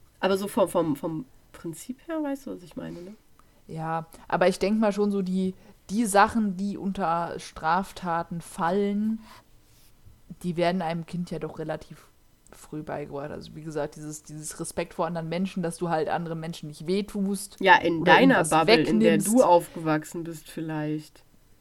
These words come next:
Speaker 2: Ja.
Speaker 1: Ich will dich jetzt nicht desillusionieren, aber
Speaker 2: Nee, aber das ist sowas, was ich hoffen würde, dass Kinder das
Speaker 1: ja,
Speaker 2: beigebracht bekommen.
Speaker 1: das wäre schön.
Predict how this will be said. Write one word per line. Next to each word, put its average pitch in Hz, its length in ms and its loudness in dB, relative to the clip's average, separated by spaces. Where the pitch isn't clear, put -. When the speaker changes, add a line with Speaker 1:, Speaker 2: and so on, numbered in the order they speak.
Speaker 2:
Ja. 170 420 6
Speaker 1:
Ich - 80 -18
will 208 120 2
dich 214 120 2
jetzt 185 180 2
nicht 175 160 -2
desillusionieren, 175 1040 2
aber 156 480 2
Speaker 2:
Nee, 240 200 8
aber 208 200 10
das 220 140 6
ist 247 140 0
sowas, 208 300 6
was 190 160 0
ich 175 200 -4
hoffen 254 400 4
würde, 196 320 4
dass 180 260 -2
Kinder 190 380 0
das 165 180 -6
Speaker 1:
ja, - 60 -20
Speaker 2:
beigebracht 214 680 4
bekommen. 185 100 -8
Speaker 1:
das 185 240 -2
wäre 185 300 0
schön. 175 680 0